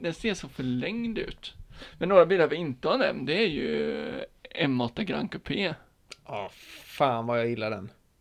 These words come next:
Speaker 1: Den är ju
Speaker 2: Åh, jag bara längtar tills jag får se den på gatorna.
Speaker 1: Ja.
Speaker 2: Jag tror
Speaker 1: M sexa
Speaker 2: det.
Speaker 1: Grand Coupé var ju jag riktigt,
Speaker 2: Ja, den gillar jag
Speaker 1: riktigt
Speaker 2: som
Speaker 1: hård för.
Speaker 2: fan,
Speaker 1: Ja.
Speaker 2: alltså. Det är roliga, den är gammal nu.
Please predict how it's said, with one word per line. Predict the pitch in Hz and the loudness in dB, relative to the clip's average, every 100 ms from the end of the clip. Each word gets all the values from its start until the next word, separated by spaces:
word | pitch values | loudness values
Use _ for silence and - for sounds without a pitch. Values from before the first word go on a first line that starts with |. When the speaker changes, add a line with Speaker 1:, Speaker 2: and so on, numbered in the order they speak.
| _ - | _ -2
Speaker 1:
Den | - 247 180 | 0 2 2
är | 170 | 2
ju | - 170 - - 160 | 2 0 0 -2 -6
Speaker 2:
Åh, | - - - | -10 -14 -6
jag | 120 | -2
bara | 120 | 0
längtar | 120 123 110 - 113 | 0 -2 -6 -8 -6
tills | 120 | -4
jag | 117 | -6
får | 117 | -6
se | 131 120 | 0 0
den | 107 101 | -2 -6
på | 110 | -4
gatorna. | 110 104 107 107 - _ _ - | -4 -4 -8 -10 -12 _ _ 0
Speaker 1:
Ja. | 127 120 131 - - | 2 2 -4 -16 -2
Speaker 2:
Jag | - 143 | 4 4
tror | 131 | 6
Speaker 1:
M | 135 | 6
sexa | 147 127 170 | 6 6 6
Speaker 2:
det. | 156 | 8
Speaker 1:
Grand | 143 127 | 8 4
Coupé | 127 135 | 2 0
var | 78 78 | 0 0
ju | 82 | 0
jag | 80 73 76 | 2 2 0
riktigt, | 82 - - _ 156 127 - | -4 -12 -20 _ -2 -2 -6
Speaker 2:
Ja, | 131 | -4
den | 123 123 | -2 -2
gillar | 117 113 | -2 -2
jag | |
Speaker 1:
riktigt | 101 - - | -2 -4 -4
Speaker 2:
som | 139 | -6
Speaker 1:
hård | - | -4
för. | - - - | -4 -4 2
Speaker 2:
fan, | 143 117 107 | 4 4 2
Speaker 1:
Ja. | - - | -2 -4
Speaker 2:
alltså. | - - - - - - _ - _ | -6 -8 -10 -20 -20 -20 _ -20 _
Det | - 135 | 0 4
är | |
roliga, | 160 156 175 156 | 4 6 8 6
den | 127 156 | 6 4
är | 170 | 4
gammal | 131 165 131 131 160 196 | 6 4 4 2 2 2
nu. | 117 156 | 0 -2